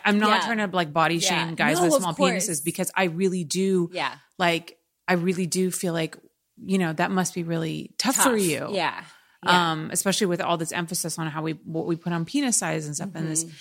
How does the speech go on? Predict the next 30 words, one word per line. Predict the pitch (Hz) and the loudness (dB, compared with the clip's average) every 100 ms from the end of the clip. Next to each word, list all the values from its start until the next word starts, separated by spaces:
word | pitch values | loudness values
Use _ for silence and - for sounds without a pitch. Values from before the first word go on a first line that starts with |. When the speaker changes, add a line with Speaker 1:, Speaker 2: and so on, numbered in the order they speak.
| - | -8
Speaker 1:
you | 302 | 2
know, | 190 | 2
women, | 160 233 208 170 | 4 4 4 2
like, | 156 | -2
if | 160 | -2
you | 156 | -2
have | 151 | 0
no | 156 | 0
boobs, | 156 254 180 | 0 -2 -2
you | 160 | -4
can | 165 | -4
get | 156 170 | -2 0
implants. | 247 - 165 156 | 0 0 0 2
Speaker 2:
Right. | 262 180 | 2 0
Speaker 1:
Like, | 160 - - - _ - | -2 -6 -8 -18 _ -6
with | 170 | 0
men, | 202 240 214 190 180 180 | 4 4 4 2 0 -2
I | 170 | -2
mean, | 180 | -2
I | 180 | -2
think, | 220 214 _ _ _ - | -4 -6 _ _ _ -12
I | 202 | -2
know | 214 269 | 0 2
there | 302 | 4
are | - 240 | 4 4
penis | 233 285 277 285 | 2 -2 0 0
implants, | 254 277 254 | -2 -2 -4
but | 202 | -2
I | 190 | -2
don't, | 190 | -4